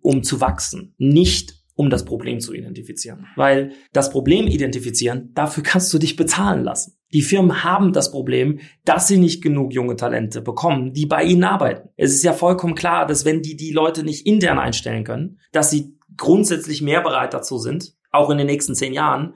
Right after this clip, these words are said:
eher die Projekte extern zu vergeben. Ich kaufe mir doch als, also die sind, die Unternehmen sind nicht blöd. Die sind einfach nur sehr groß, ja.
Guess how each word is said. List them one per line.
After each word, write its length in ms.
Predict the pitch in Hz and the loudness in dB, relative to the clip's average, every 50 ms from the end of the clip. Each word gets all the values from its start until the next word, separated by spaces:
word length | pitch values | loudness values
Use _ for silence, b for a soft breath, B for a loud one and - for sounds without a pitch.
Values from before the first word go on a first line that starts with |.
| b b | b b
eher 280 | - 165 180 180 185 180 | 4 6 8 8 6 6
die 140 | 180 170 165 | 4 0 -2
Projekte 440 | - - 151 147 156 156 - - | 0 2 2 2 2 0 -2 -4
extern 380 | - - - - - 170 156 151 | -4 -4 -4 -2 0 0 0 0
zu 100 | 147 156 | 0 -2
vergeben. 380 | 147 151 147 190 208 - 147 - | -2 0 0 0 0 0 -2 -6
Ich 100 | - - | -6 0
kaufe 240 | - 156 156 - | 0 0 2 2
mir 80 | 170 156 | 0 -2
doch 100 | 156 - | -2 -2
als, 300 | - - 139 - - - | -2 -2 -2 -4 -6 -6
also 180 | - 147 139 139 | -6 -6 -4 -6
die 120 | 139 143 | -6 -8
sind, 260 | 135 135 143 147 - - | -10 -8 -6 -6 -6 -6
die 160 | 143 147 151 | -6 -2 0
Unternehmen 300 | 170 156 - 143 156 156 | 2 2 2 2 0 0
sind 160 | 147 151 156 | 0 0 0
nicht 180 | 143 135 - - | 0 0 2 2
blöd. 380 | 160 190 226 180 131 - - - b b b b b b b | 4 4 6 4 2 2 -2 -8 b b b b b b b
Die 60 | - | 2
sind 80 | 139 156 | 4 4
einfach 160 | 143 - 147 | 4 2 0
nur 80 | 147 139 | 0 0
sehr 160 | 127 135 127 | 0 0 -2
groß, 540 | 123 - - 190 156 - - - - - - | -2 0 2 2 4 4 2 2 0 -4 -6
ja. 260 | - 131 - - - | -4 -2 -2 -2 -4